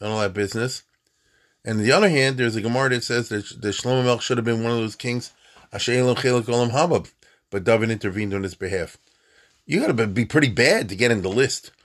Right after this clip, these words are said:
of those, like, you know, R-, Yerovam ben Nevat or something like that. Elam Chelek Olam Haba, Haba. Imagine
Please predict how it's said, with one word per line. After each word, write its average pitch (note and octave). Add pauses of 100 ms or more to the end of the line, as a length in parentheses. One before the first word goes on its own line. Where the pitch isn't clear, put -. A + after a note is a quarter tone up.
(320)
of F#2
those, A#2+
like, F2+
you A2
know, F#2
R-, F#2
Yerovam F#2
ben F#2+
Nevat A#2
or G#2+
something F#2
like F2
that. F2+ (500)
Elam A#2
Chelek A#2+
Olam G2
Haba, G#2
Haba. A2
Imagine A#2+